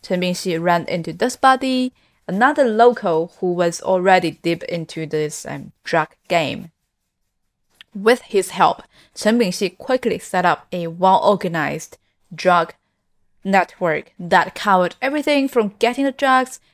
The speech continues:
handling the money, and selling them. Once the extensive network was set up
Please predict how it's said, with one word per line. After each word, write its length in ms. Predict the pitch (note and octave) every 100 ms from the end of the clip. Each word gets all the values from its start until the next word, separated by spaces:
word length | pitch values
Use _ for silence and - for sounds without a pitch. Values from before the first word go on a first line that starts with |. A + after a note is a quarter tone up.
| _ -
handling 380 | A3 A#3 A#3+ A#3+
the 60 |
money, 600 | A#3 A#3 A3+ A3+ A3 -
and 160 | F#3+ F3+
selling 480 | - G#3 G#3+ F3+ D#3+
them. 260 | - F#3+ _ _ _ _ _ _ _
Once 280 | - F#3+ F3+
the 140 | G#3 F3+
extensive 760 | - - G#3+ A3 - E3 -
network 560 | F#3+ F#3+ - - E3+ -
was 160 | D#3 -
set 220 | - G#3
up 240 | E3 -